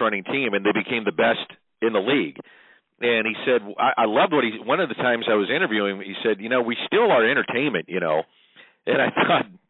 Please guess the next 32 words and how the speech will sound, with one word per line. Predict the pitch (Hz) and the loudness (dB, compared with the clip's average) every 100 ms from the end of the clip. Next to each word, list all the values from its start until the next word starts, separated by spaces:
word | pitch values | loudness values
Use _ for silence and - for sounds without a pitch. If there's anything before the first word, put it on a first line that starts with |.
| - | -2
"Thanks | 170 - | 0 0
for | 131 | -2
saying | - 175 170 | 0 0 2
that." | 98 71 - | 0 -2 -6
You | 104 | -4
know, | 107 107 | 2 2
how | 131 | 2
many | 190 | 0
times | 151 135 139 131 | 2 0 0 -2
do | |
you | 123 | -2
hear | 120 127 | 2 2
a | |
guy | 104 113 98 - | 2 2 0 -2
say | 131 170 | 0 2
that? | 92 71 | 0 -2
He | 95 - | -6 -4
said, | 113 | -4
"We | 104 - | -4 -2
still | 202 220 | 2 2
have | 143 | 2
to | 123 | 2
actually | 113 131 - 123 110 | 2 0 0 -2 -2
entertain | 123 131 - 135 143 135 117 - - - _ _ _ - | -2 -2 -2 -4 -4 -4 -8 -12 -20 -20 _ _ _ -6
fans." | 147 151 87 76 - - - - _ - | -2 0 -2 -6 -16 -20 -20 -20 _ -4
And | 135 | -2
I | |
think | 127 190 156 | 0 -2 -2
when | 147 | -4
you | 131 | -4
talk | - 143 156 151 | 0 0 0 0
to | 143 131 120 | 0 2 0